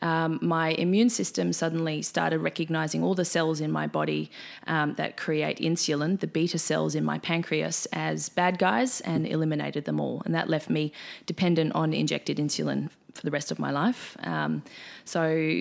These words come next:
I have had more than forty-five thousand injections since I was diagnosed. I need seven injections approximately each day to stay alive. Um, I have to check and measure my blood glucose very regularly. Um, I do that with either a blood test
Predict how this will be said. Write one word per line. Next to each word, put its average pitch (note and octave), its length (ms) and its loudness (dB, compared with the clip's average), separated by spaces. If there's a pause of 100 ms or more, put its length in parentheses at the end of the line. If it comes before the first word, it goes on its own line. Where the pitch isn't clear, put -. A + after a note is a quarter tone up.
(260)
I D#3+ 200 0
have D#3 220 -4
had D#3+ 360 0
more D#3+ 200 0
than D#3 240 -4
forty-five D#3+ 560 0
thousand D#3 400 0
injections E3 560 0
since D#3+ 200 -4
I E3 120 0
was D#3 180 -2
diagnosed. F3 680 0
I C#3+ 220 -4 (380)
need D#3 240 0
seven E3 460 2
injections D#3+ 640 0
approximately D#3+ 720 0
each - 180 0
day E3+ 300 2
to F3+ 120 -2
stay E3 260 -2
alive. F#3+ 600 2
Um, D#3+ 300 -2
I - 60 -2
have E3 220 -2
to E3 300 0 (520)
check - 440 0
and E3 260 2
measure E3+ 260 4
my D#3+ 160 2
blood F3 260 2
glucose G3 540 4
very F3+ 260 4
regularly. A3 720 4
Um, E3 280 0
I D#3+ 180 -2
do E3+ 220 2
that E3 220 0
with E3+ 100 0
either E3 280 0
a D#3+ 40 0
blood F3 300 0
test - 500 -2